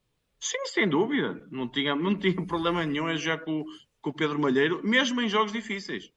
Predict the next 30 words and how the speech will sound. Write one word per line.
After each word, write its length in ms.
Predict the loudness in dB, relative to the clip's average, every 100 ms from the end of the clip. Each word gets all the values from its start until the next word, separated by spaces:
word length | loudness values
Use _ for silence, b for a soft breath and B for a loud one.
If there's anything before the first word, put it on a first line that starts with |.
| _ _ _ _ _ -8
Não 160 | -4
vejo 240 | 2 0 0
problema 280 | -4 0 0
nenhum, 200 | 0 0
enquanto 320 | -2 -4 -4
que 80 | -2
o 20 |
ano 120 | -2
passado 340 | -2 -2 -2 -2
já 100 | -6
tinha 240 | -4 -6
dificuldades 480 | -6 -10 -4 -4 -4
e 40 |
por 100 | -10
isso 160 | -10 -8
é 40 |
que 80 | -10
o 60 | -6
Fred 280 | -4 -4 -8
<laughs> 120 | _ -6
acabou 420 | -6 -2 0 2
a 60 | 2
época 260 | 0 -2
lateral, 500 | 0 0 0 0 0 B B B
ou 160 | -4 -2
teve 180 | -2 0
muitos 220 | 0 0
jogos 160 | 0 2
a 40 |
lateral. 420 | 0 0 0 0